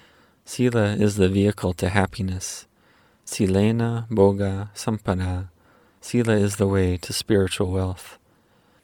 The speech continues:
When well restrained in body and speech, we can see that sila is something of immense value,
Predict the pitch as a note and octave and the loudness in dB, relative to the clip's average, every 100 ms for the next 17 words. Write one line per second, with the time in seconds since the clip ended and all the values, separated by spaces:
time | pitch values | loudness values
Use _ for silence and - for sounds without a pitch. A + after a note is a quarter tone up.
0 | _ _ _ _ _ - A2+ G#2+ C3 C#3 | _ _ _ _ _ 0 4 4 2 2
1 | A2+ - G#2+ G#2+ G2+ F#2+ F2+ F#2 F#2+ F#2 | 0 2 4 4 4 2 2 0 0 -2
2 | F#2 - G#2 G2 - - - - A2+ B2 | -4 -6 -6 -6 -8 -14 -8 -4 0 0
3 | - C#3 A2 - - C3 B2+ G2+ F#2 - | 0 0 0 -2 -2 0 2 0 0 0
4 | G#2+ G#2+ G#2 F#2+ F#2 F2+ F#2 F#2 - G2 | -2 -2 -2 0 0 0 -2 -2 -2 0
5 | G2 F#2+ F#2 | 0 -2 -4